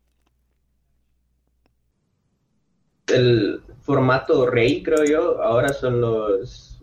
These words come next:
eh, first person shooter, que son, eh, de disparos <laughs> en primera persona.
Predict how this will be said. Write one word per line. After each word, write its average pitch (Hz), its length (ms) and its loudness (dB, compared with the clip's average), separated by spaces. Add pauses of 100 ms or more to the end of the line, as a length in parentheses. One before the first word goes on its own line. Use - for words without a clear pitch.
eh, 113 260 -8
first 127 300 -2
person 139 300 -4
shooter, 165 400 -4 (120)
que 120 120 -8
son, 117 680 -4 (840)
eh, 107 160 -4
de 120 120 2
disparos 117 580 -2
<laughs> 165 300 0
en 135 280 -2
primera 123 360 -2
persona. 147 400 -4